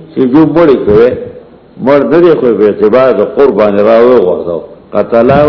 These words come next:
چې جو مړ یې کو. ثم انصرف، بیا دا دواړه لاړل رسول الله صلی الله علیه وسلم لا، نو خبر یې وکړې دواړو ته. یو وی، ما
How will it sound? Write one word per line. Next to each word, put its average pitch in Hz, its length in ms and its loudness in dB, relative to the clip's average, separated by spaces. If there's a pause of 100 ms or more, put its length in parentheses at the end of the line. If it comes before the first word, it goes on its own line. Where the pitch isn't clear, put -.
(140)
چې 117 80 -6 (100)
جو 98 100 -4 (100)
مړ 104 180 0
یې 87 140 -2
کو. 87 120 0 (840)
ثم 127 240 0 (100)
انصرف، 113 480 -2 (580)
بیا 104 140 0
دا 110 220 2
دواړه 139 400 2
لاړل 143 260 2 (100)
رسول 120 320 -2
الله 117 220 0 (120)
صلی 101 260 -2
الله 107 220 0 (140)
علیه 90 200 -6
وسلم 98 440 -2 (120)
لا، 120 80 0 (600)
نو 104 80 -2
خبر 110 420 0
یې 143 140 2
وکړې 107 440 -2 (140)
دواړو 127 300 2 (120)
ته. 98 140 -2 (680)
یو 143 200 4
وی، 147 160 2 (120)
ما 139 120 0